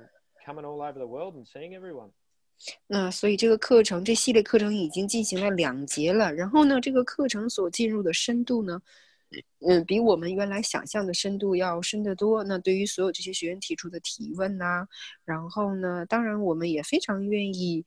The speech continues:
Speaker 2: 呃，我，我本人也非常愿意能够来到中国呀，到世界各地来，呃，带给大家课程。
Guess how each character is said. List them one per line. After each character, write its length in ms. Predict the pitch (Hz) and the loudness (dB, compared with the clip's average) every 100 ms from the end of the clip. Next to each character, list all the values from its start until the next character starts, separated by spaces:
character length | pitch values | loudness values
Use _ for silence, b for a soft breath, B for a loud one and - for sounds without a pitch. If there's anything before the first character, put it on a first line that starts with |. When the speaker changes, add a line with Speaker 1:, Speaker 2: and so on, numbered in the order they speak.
| B B - | B B -6
Speaker 2:
呃， 300 | 160 156 147 | -4 -4 -2
我， 220 | 147 165 139 | 2 2 4
我 80 | 208 | 2
本 100 | 208 | 2
人 160 | 190 | 2
也 60 | 208 | 0
非 140 | 180 | 0
常 200 | 269 208 | 0 0
愿 220 | 196 196 175 | 0 -2 -2
意 80 | 165 | -4
能 240 | 156 156 | -6 -8
够 320 | 170 190 170 160 | 0 2 2 0
来 120 | 151 | -2
到 160 | 175 | -4
中 240 | 170 220 233 | -2 -2 0
国 220 | 202 175 | 0 -2
呀， 320 | 190 190 185 | -2 -2 -4
到 320 | - 190 175 | -4 -2 -2
世 200 | 180 - | -2 -4
界 120 | 196 175 | -4 -6
各 220 | - 240 | -2 -2
地 320 | - 226 190 | 0 -2 -2
来， 1080 | 165 - 131 139 147 160 _ - - _ 123 | -6 -12 -16 -18 -20 -20 _ -20 -20 _ -12
呃， 100 | 117 113 117 - _ | -12 -14 -20 -20 _
带 100 | 180 | -4
给 80 | 143 | -4
大 100 | 151 | -6
家 140 | 156 | -6
课 180 | 165 208 | -4 -4
程。 320 | 190 151 160 | -4 -6 -8